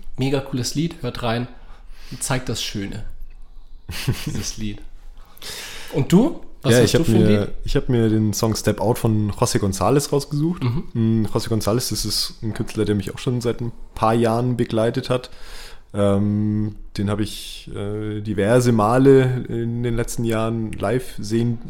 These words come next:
Speaker 2: dürfen.
Speaker 1: Mhm.
Speaker 2: Und, ähm, das ist der argentinische Schwede. <laughs>
Speaker 1: Der argentinische Schwede?
Speaker 2: Ja,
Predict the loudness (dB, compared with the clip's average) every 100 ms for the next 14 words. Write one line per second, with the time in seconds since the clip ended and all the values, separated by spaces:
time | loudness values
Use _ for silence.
0 | -4 0 0 0 -4 -8 -10 -6 -6 -6
1 | -8 -10 -10 -6 0 4 4 2 0 -4
2 | -4 -2 0 0 -2 -4 -10 -16 -14 -6
3 | -4 -4 0 2 4 0 -8 -4 0 0
4 | 2 2 2 0 -2 -4 -4 -2 -2 -2
5 | -2 -2 -2 -2 -4 -6 -12 -10 -4 0
6 | 2 2 2 0 0 -4 -4 -4 -4 -4
7 | -2 0 0